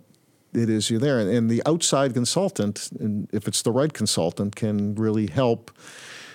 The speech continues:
you know, push through that particular point where you can be pragmatic. And I, I know in developing the, the feasibility study for this building, we had a,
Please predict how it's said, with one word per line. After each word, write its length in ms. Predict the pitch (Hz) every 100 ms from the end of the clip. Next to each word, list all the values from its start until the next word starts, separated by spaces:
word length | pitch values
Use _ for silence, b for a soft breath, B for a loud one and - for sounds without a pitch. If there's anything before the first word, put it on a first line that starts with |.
| B
you 80 | 107
know, 80 |
push 380 | 101 - 131 -
through 160 | 131 113
that 180 | 107 101
particular 380 | - 104 107
point 180 | - 160
where 80 | 98
you 60 | 95
can 100 | 98
be 140 | 107
pragmatic. 680 | - 113 104 123 117 90 101
And 80 |
I, 100 | 98 98 -
I 80 |
know 180 | 113 117 101
in 120 | 120
developing 560 | 110 113 131 131 120 113
the, 340 | 107 104 104 101
the 80 | -
feasibility 600 | - 139 120 120 131 127
study 320 | 110 - 110 104
for 120 | 110
this 140 | 104
building, 300 | - 214 123
we 120 | 113
had 120 | 117 117
a, 200 | 107